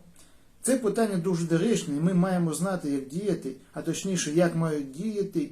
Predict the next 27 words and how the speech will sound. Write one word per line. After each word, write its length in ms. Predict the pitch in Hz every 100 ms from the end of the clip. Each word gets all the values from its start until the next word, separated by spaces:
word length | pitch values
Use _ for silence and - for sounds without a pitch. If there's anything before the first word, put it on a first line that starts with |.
| -
ті, 300 | 196 233 - - - -
яких 400 | 151 220 175 -
ми 140 | 180
обрали. 580 | 185 170 147 151 123 113 - - - _ _ - _ - -
Це, 380 | - 151 143 117 - - - -
в 40 |
першу 280 | 175 170 165
чергу, 420 | - 143 123 113 -
міський 460 | 160 175 - 262 208
голова, 560 | 214 208 202 196 175 - -
депутати 600 | 147 139 143 226 233 208
місцевих 500 | 202 - 180 165 165
рад 180 | 151 151 -
і 120 | 262
відповідні 680 | 180 - 170 190 170 151 - - -
вже 360 | 131 147 151 135 - -
органи, 500 | 208 247 190 202 185
які 280 | 147 135 175
були 280 | 143 151 147
створені. 420 | - 127 120 - - - - - - - - - -
Якщо 320 | 202 233 320
взяти 520 | 175 139 247 254 220
уважно, 460 | 180 185 240 190 190 170
прочитати, 560 | 170 180 214 269 -
в 40 | -
першу 340 | 160 135 151
чергу, 420 | - 143 113 113